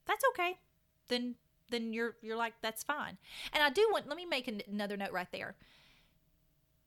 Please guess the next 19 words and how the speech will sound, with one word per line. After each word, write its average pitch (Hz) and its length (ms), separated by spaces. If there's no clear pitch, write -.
Because 254 420
I'm 247 140
not 240 140
an 208 120
expert 202 300
on 220 180
otter 214 380
dot 202 280
A 214 140
I, 214 220
I 196 40
do 226 160
wanna 220 160
say 202 180
how 202 200
I 190 80
used 180 380
it 196 100
initially. 220 680